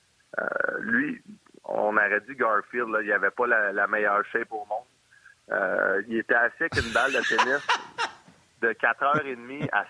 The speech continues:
Speaker 1: sept heures le soir. Il disait pas un mot à personne. Tu pouvais dire « Salut », il te répondait pas.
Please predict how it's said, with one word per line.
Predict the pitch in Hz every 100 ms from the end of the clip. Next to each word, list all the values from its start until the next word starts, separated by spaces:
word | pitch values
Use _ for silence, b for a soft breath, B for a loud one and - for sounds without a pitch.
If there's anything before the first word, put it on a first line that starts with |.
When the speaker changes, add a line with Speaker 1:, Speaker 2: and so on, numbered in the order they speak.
| -
Speaker 1:
sept | -
heures | 127 131
le | 131 110
soir. | - 113 127
Il | 110 90
disait | 92 95 90
pas | 127 131
un |
mot | 135 131
à |
personne. | 123 - 135
Tu | 131
pouvais | - 117
dire « | 113 127
Salut », | 113 113
il |
te | 123
répondait | 107 110 107 104 -
pas. | 117